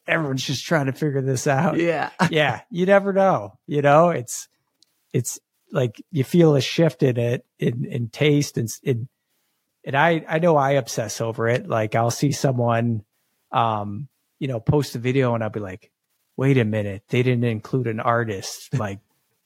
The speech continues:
Speaker 1: "Is that a thing? Is that trending right now?" And then I'll look up, like, pop beats and I'll see how many pop up that include an artist and how many that don't.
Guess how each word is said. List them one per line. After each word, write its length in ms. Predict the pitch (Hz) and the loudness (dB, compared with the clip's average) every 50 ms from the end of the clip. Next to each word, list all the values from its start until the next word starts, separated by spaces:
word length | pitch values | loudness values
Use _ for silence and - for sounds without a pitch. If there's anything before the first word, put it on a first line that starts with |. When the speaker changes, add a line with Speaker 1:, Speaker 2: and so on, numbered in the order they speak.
| _ _ | _ _
Speaker 1:
"Is 120 | - 139 117 | -14 -8 -4
that 140 | 131 135 120 | -2 -2 -2
a 40 | |
thing? 340 | - - - 170 165 170 170 | -2 0 0 0 2 2 0
Is 120 | 160 135 - | 0 0 -2
that 140 | 160 147 | -2 -2
trending 380 | - - 170 165 165 170 175 156 | -2 0 2 2 2 2 0 0
right 220 | 156 165 165 175 | 0 0 0 0
now?" 340 | - 170 151 156 156 160 156 | -2 -2 0 2 2 4 4
And 80 | 147 131 | 4 2
then 120 | 131 123 | 2 0
I'll 180 | 120 120 120 120 | 0 0 0 0
look 200 | 127 131 123 - | 0 0 0 0
up, 180 | 135 131 - | -2 -2 -2
like, 300 | 131 120 113 110 107 - _ _ _ _ _ _ _ _ _ _ | -2 -2 -2 -2 -6 -10 _ _ _ _ _ _ _ _ _ _
pop 320 | - - 170 147 135 - - | 0 2 2 2 2 0 -4
beats 480 | 143 131 113 107 - - - - - - - | -4 -4 -4 -6 -8 -12 -12 -12 -12 -6 -4
and 140 | 139 123 | -2 0
I'll 300 | 123 117 113 113 113 110 - | 2 2 2 2 0 -4 -8
see 560 | - - - 147 147 139 135 127 123 117 120 - _ _ | -10 -4 -2 0 0 2 2 0 -2 -2 -6 -10 _ _
how 180 | - - 139 143 | -6 -2 -2 0
many 180 | 143 147 147 | 0 -2 -4
pop 320 | 131 - 131 131 131 131 - | -4 -4 -4 -4 -2 -2 -4
up 200 | 135 131 - - | -4 -4 -4 -6
that 120 | 123 113 | -6 -6
include 420 | 110 110 104 - - 151 151 151 147 | -4 -6 -8 -4 0 0 2 2 2
an 100 | 147 147 | 0 0
artist 460 | 147 147 143 147 143 143 127 - - | 0 0 0 0 0 -2 -2 -4 -6
and 80 | 110 | -6
how 180 | 107 98 127 135 | -4 -2 -2 -2
many 160 | 127 131 127 123 | -2 -2 -2 -2
that 220 | 123 117 107 - | -4 -4 -6 -4
don't. 380 | - 117 117 117 113 117 220 | -4 -4 -2 -2 -2 -4 -6